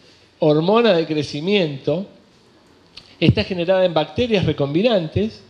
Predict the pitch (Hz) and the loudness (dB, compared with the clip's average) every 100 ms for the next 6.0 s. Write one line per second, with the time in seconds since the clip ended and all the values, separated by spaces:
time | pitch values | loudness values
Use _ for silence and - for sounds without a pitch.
0 | _ - 190 185 208 196 202 196 151 151 | _ -4 -4 -2 -2 -2 0 -2 -2 -2
1 | 147 135 123 143 147 175 226 156 117 104 | -4 -6 -10 -8 -6 -2 -2 -2 -6 -18
2 | _ _ _ _ _ _ _ _ _ _ | _ _ _ _ _ _ _ _ _ _
3 | _ _ - - - - 277 - - - | _ _ -20 -20 -20 -20 -20 -20 -20 -20
4 | - - - - - 160 165 160 156 151 | -20 -20 -20 -20 -2 2 2 0 -2 0
5 | 143 139 135 151 156 165 208 135 110 107 | 0 -4 -8 -6 -2 0 0 -2 -8 -12